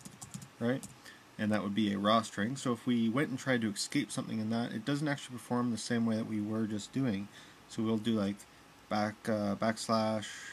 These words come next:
we'll do N for that. Let's hit enter. And you'll see it, the raw string actually doesn't do what, what we think it's gonna do. It actually escapes that entirely.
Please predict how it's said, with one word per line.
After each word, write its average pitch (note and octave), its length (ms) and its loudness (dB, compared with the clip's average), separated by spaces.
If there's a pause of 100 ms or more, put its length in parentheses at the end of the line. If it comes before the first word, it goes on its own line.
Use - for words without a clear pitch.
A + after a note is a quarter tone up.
(200)
we'll G2+ 120 -2
do G2+ 580 0 (420)
N A#2 320 2 (440)
for B2+ 100 -6
that. G#2+ 300 0
Let's A2+ 140 -6
hit A2+ 100 -2
enter. B2 240 -2
And D#3+ 80 -8 (400)
you'll B2+ 140 4
see D#3+ 340 2
it, A#2+ 100 -4 (220)
the A#2 100 4
raw B2+ 240 4
string C3 320 -4
actually A2+ 280 -4
doesn't A2+ 460 0
do A#2+ 160 4
what, A2+ 220 0
what A2 220 0
we A2 100 0
think B2 220 -2
it's G#2+ 100 -8
gonna G#2 160 -4
do. G#2 80 -2
It G#2 80 -2
actually G#2+ 360 -4 (360)
escapes - 460 2
that F2+ 180 0
entirely. G2+ 540 -4